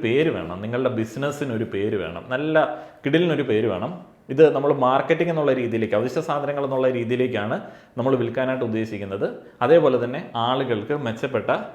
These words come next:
ജീവിത സാഹചര്യം നമ്മൾ കൊടുക്കുന്നുണ്ട്. അതുകൊണ്ട് ഒരു കിടിലൻ പേരങ്ങട് ഇട്ടു, Power of Power എന്നുള്ളതാണ് നിങ്ങളുടെ പേരെന്ന് വിചാരിക്കുക. അങ്ങനെ Power of Power-ഉം കുറേയധികം പ്രൊഡക്റ്റുകളും വന്നു.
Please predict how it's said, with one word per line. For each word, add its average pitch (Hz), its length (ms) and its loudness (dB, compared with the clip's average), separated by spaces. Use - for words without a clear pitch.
ജീവിത 131 360 0
സാഹചര്യം 113 480 -2
നമ്മൾ 110 200 -2
കൊടുക്കുന്നുണ്ട്. 92 480 -8
അതുകൊണ്ട് 135 240 2
ഒരു 127 120 0
കിടിലൻ 123 320 -2
പേരങ്ങട് 113 400 -2
ഇട്ടു, 87 140 -8
Power 131 320 2
of 151 200 2
Power 110 180 0
എന്നുള്ളതാണ് 110 400 -4
നിങ്ങളുടെ 104 240 -6
പേരെന്ന് 98 300 -4
വിചാരിക്കുക. 82 380 -6
അങ്ങനെ 208 220 2
Power 160 300 4
of 196 100 2
Power-ഉം 143 240 2
കുറേയധികം 127 400 0
പ്രൊഡക്റ്റുകളും 110 540 -2
വന്നു. 78 180 -10